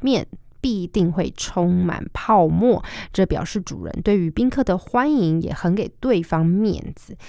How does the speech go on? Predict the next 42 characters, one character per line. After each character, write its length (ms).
那 260
土 100
耳 140
其 180
的 120
咖 340
啡 320
还 160
有 60
另 240
外 120
一 40
个 160
喝 160
法 180
的 100
特 380
色， 180
就 120
是 160
不 400
会 180
滤 300
掉 240
咖 260
啡 300
渣， 320
因 240
为 160
喝 240
完 180
还 340
可 160
以 60
拿 140
来 120
做 240
咖 360
啡 420
渣 300
占 320
卜。 320